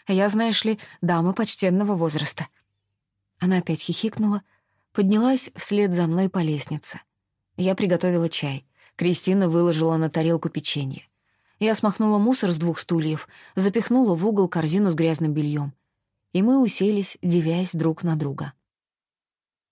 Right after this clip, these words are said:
"Новое правительство кошмарно", сообщила Кристина.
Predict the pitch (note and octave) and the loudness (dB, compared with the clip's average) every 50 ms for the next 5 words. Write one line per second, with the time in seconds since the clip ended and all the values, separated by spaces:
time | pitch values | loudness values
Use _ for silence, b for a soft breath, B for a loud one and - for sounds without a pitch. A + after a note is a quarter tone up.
0 | - - - G3+ A3 B3+ C4+ C#4 B3 A3+ G#3 - A3 G#3+ A3 A#3+ C#4 C4+ - F#3 | -18 -8 -4 0 2 2 2 4 2 2 0 2 0 2 4 4 2 2 2 -2
1 | E3+ - - F#3+ - G#3+ G3+ - - A3+ A#3 G3+ F3 D#3 D3+ C3+ - b b b | -4 -2 -4 -2 0 0 0 2 2 2 2 2 2 0 -2 -4 -8 b b b
2 | b b - - G3 E3 - - G#3+ G3+ F#3 E3+ - F3 D#3+ - - - D3+ C#3+ | b b -2 0 0 0 0 0 0 0 0 0 -2 -2 -4 -2 -4 -4 -4 -4
3 | C#3+ C3 | -6 -8